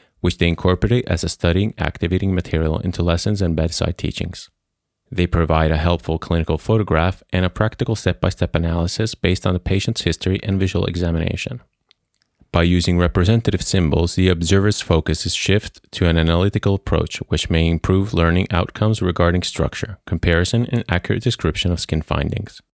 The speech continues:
The authors suggest that this might also promote both communication in a structured manner, as well as motivation among students. They also conclude with a reminder that this method is of greatest educational benefit when used repeatedly.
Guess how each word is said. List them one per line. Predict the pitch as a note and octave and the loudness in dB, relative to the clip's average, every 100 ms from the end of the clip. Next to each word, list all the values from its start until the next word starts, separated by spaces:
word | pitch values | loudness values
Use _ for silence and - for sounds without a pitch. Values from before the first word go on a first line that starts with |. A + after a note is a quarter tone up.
| _ _ _ _ - | _ _ _ _ -4
The | F#2+ | 0
authors | F2 D#2 - F#2 - | 2 0 2 0 0
suggest | - E2 C#2+ C#2+ | -2 2 2 0
that | E2 - | -2 -2
this | E2 | -2
might | E2+ D#2 - | 0 0 0
also | F2+ F#2 A2 | 0 -2 -2
promote | - A2 F2+ E2+ | 0 2 0 -2
both | E2 E2+ - | 0 0 0
communication | F#2+ G2+ - A2+ - B2 | 0 0 0 0 0 0
in | F#2 F2 | 0 0
a | |
structured | - - G2+ - F#2+ | 0 -2 -2 -2 -2
manner, | E2+ E2 D2 - | -2 0 -2 -2
as | F2+ F2 | 0 2
well | F2+ | 4
as | F#2+ | 4
motivation | F#2+ F2 F2+ F2+ E2+ G#2+ | 2 2 4 2 2 0
among | G#2 F2 E2+ E2+ | 0 0 -2 -2
students. | - E2 F2 F#2 - _ _ _ _ _ _ _ _ - | -2 -2 -2 -8 -12 _ _ _ _ _ _ _ _ -4
They | F#2+ | 2
also | G2 A#2 G#2+ | 2 2 0
conclude | - - F#2+ E2 | -4 -2 2 2
with | E2 | 2
a | F2+ | 2
reminder | F#2 F#2 D#2 D#2+ E2 | 2 4 4 2 2
that | E2+ | 0
this | - - | -2 -2
method | F2 D2+ E2 F#2 - - | 0 0 0 -2 -4 0
is | F2+ E2 | 2 2
of | D#2+ | 0
greatest | E2+ F2+ F#2 D2+ - | 2 2 2 -2 -2
educational | E2+ D#2+ F2+ - F2 - C#2+ | -2 0 -2 0 0 0 -2
benefit | C#2 E2 F#2 C3 - | 0 0 0 0 0
when | G2+ F#2+ | 2 2
used | E2 - | 0 0
repeatedly. | F2+ E2 - E2 D2+ | -2 -2 -2 -4 -6